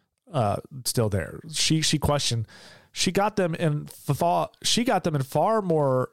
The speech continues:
trouble with her executive emails panicking about Dominion and, and the audience than anything Tucker did. That's a fair point. Uh, the network stocks plunged in the aftermath of the decision. Carlson's show was the top rated cable show on television, blah, blah, blah, blah, blah.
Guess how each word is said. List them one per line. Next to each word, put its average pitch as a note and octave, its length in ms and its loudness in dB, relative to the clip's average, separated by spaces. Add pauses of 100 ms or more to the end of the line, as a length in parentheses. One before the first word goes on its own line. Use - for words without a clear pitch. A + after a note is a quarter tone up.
(120)
trouble B2 460 0
with C3+ 180 0
her C#3+ 100 4
executive C3+ 580 2
emails C3+ 520 2
panicking C3+ 400 0
about A#2+ 280 -2
Dominion B2+ 520 2 (360)
and, B2 300 0
and C3+ 180 2
the C3 100 2
audience C3+ 420 2
than A#2+ 160 -2
anything C#3 380 0
Tucker D#3+ 420 0
did. F2+ 340 -4
That's G#2+ 200 0
a G#2+ 40 -4
fair A#2+ 220 0
point. C3+ 460 0 (1040)
Uh, A#2+ 160 2
the B2+ 100 2
network F3 300 0
stocks F3 340 0
plunged F3 320 2
in E3 60 2
the C#3 100 6
aftermath D#3+ 440 0
of B2+ 80 -2
the A#2+ 60 0
decision. C#3 380 0
Carlson's C#3 460 0
show C3+ 240 2
was C3 300 2
the D3 160 2
top B2 280 0
rated B2 200 2
cable A#2 200 4
show A2+ 140 0
on G2+ 80 0
television, D#3 440 2
blah, G#2 180 -2
blah, G2+ 80 2
blah, F#2 120 -2
blah, F#2 80 -6
blah. - 220 -10